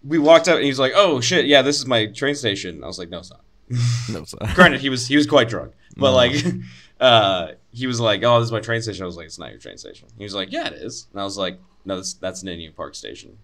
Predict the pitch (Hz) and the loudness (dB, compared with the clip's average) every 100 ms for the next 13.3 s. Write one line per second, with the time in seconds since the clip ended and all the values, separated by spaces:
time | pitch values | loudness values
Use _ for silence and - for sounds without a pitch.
0 | _ 95 98 85 85 90 90 - 64 57 | _ -14 -12 -12 -12 -12 -12 -14 -16 -14
1 | 80 - 80 76 - 92 82 85 69 58 | -16 -14 -14 -12 -14 -12 -12 -10 -12 -12
2 | 60 62 - 107 135 127 110 92 67 62 | -16 -20 -20 -8 0 0 0 -4 -12 -16
3 | 82 90 - 64 65 - 67 - _ 67 | -14 -14 -14 -18 -18 -16 -16 -18 _ -20
4 | 69 60 58 69 - 57 50 _ _ - | -20 -20 -20 -20 -20 -20 -20 _ _ -20
5 | - 113 175 214 131 131 127 113 110 - | -18 -14 -12 -8 -4 -4 -2 -4 -4 -12
6 | - _ _ 120 139 131 120 127 120 123 | -20 _ _ -6 -4 -4 -4 -6 -2 -2
7 | 120 107 107 107 - 104 95 - 180 156 | -2 -8 -10 -12 -12 -12 -12 -10 -10 -8
8 | 110 101 104 104 95 92 90 92 90 - | -8 -6 -8 -10 -16 -16 -14 -12 -12 -16
9 | 131 143 101 101 98 87 87 _ _ _ | -16 -12 -10 -12 -12 -18 -18 _ _ _
10 | 92 101 101 98 101 90 98 90 87 90 | -12 -12 -10 -12 -12 -10 -12 -10 -12 -12
11 | 90 98 87 90 90 - 123 120 - - | -14 -14 -14 -14 -16 -16 -16 -16 -18 -14
12 | - - - _ 123 - - 95 78 82 | -14 -14 -20 _ -20 -20 -18 -14 -12 -12
13 | 80 90 | -14 -16